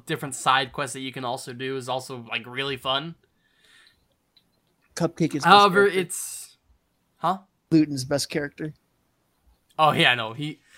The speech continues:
Speaker 1: so there's this character named Gluten. He's a cupcake, and how he heals, he's a healer. How he heals people is that he throws his own life force, which is his frosting, at people, and then they eat it.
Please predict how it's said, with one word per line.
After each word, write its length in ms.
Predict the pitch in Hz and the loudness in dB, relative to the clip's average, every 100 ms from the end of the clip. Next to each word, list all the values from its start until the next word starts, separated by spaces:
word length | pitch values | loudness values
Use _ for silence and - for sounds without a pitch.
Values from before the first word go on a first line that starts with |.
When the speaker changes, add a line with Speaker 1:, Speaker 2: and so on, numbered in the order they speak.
| - | -20
Speaker 1:
so 240 | - 175 180 | -2 2 4
there's 200 | 214 190 | 2 0
this 260 | 214 180 - | -6 -8 -6
character 840 | - 180 185 185 196 185 156 - - | 0 2 2 0 0 0 -2 -8 -10
named 360 | 170 156 147 | -2 -2 -2
Gluten. 400 | 139 160 185 208 - | -2 0 0 -4 -10
He's 220 | - 196 165 | -4 -2 -2
a 80 | |
cupcake, 640 | - 285 285 - - 113 - - - - | 0 2 2 0 -6 -6 -8 -20 -20 -8
and 160 | 160 156 | -6 -2
how 260 | 214 233 | 4 4
he 160 | 254 226 | 2 -4
heals, 460 | - 185 220 233 _ | -2 2 2 0 _
he's 260 | 160 208 175 | -6 -4 -2
a 40 | |
healer. 400 | 180 202 139 110 - | -2 0 0 -4 0
How 180 | 226 240 | 2 2
he 120 | 233 | 0
heals 280 | 233 320 311 | -4 -6 -4
people 280 | 190 156 147 | -6 -6 -6
is 80 | 147 | -2
that 160 | 143 - - | -4 -6 -10
he 120 | 214 | -10
throws 500 | - 208 240 285 233 | -6 2 2 2 -8
his 280 | 233 226 190 - | -4 -4 -4 2
own 300 | 214 233 214 | 2 4 2
life 340 | 196 208 202 | 4 4 2
force, 540 | - 160 123 120 - - | -4 -6 -6 -6 -10 -8
which 240 | 156 - | -8 -6
is 140 | 147 | -6
his 120 | 156 - | -6 2
frosting, 580 | 202 185 - 143 120 - - | 6 6 4 -6 -6 -12 -4
at 240 | 185 185 - | 0 2 2
people, 340 | 180 - 131 | -4 -2 -6
and 160 | 151 156 | -2 0
then 140 | 165 | 2
they 80 | 160 | 2
eat 260 | 160 190 | 0 -2
it. 120 | 120 | -4